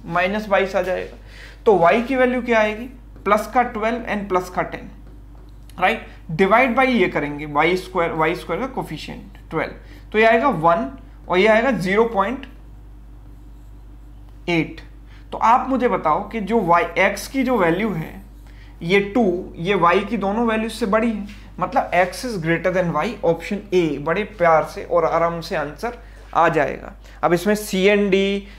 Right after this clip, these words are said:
option बी, option सी सबके अलग-अलग कैसे आ रहे हैं वो मुझे नहीं पता, लेकिन बहुत आराम से question solve हो रहा है, तो दिक्कत इसमें कहीं कुछ है ही नहीं, Right।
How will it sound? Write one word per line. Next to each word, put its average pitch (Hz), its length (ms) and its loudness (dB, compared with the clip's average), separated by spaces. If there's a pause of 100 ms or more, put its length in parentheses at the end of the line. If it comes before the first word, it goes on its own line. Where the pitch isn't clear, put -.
(100)
option 175 500 2
बी, 190 320 0
option 175 360 -2
सी 190 260 -4
सबके 175 300 -4
अलग-अलग 180 400 2
कैसे 175 260 0
आ 170 60 2
रहे 208 120 -6
हैं 196 60 -8
वो 190 140 4
मुझे 175 220 4
नहीं 156 180 -2
पता, 107 240 -10 (560)
लेकिन 214 220 2
बहुत 226 180 4
आराम 202 380 2
से 208 140 -4
question 175 340 -4
solve 156 240 -4
हो 127 100 -8
रहा - 160 -14
है, - 80 -18 (1300)
तो 160 100 -2
दिक्कत 180 440 0
इसमें 214 280 -2
कहीं 190 260 -2
कुछ 202 260 -6
है 151 180 -6
ही 147 120 -2
नहीं, - 160 -14 (880)
Right। 269 300 0